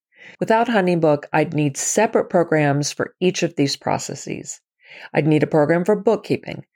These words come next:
another for invoicing and payments, another for lead generation,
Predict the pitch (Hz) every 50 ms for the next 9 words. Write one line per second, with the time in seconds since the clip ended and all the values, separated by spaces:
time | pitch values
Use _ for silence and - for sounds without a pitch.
0 | _ _ _ - 156 151 147 139 - 160 - - - - - 165 160 175 175 180
1 | 175 - - 202 202 202 196 202 180 143 - - - - - - - - - -
2 | - _ - 151 160 170 170 208 202 208 240 226 240 240 254 247 208 - 160 139
3 | 120 98 80 78 - - - - - 107 135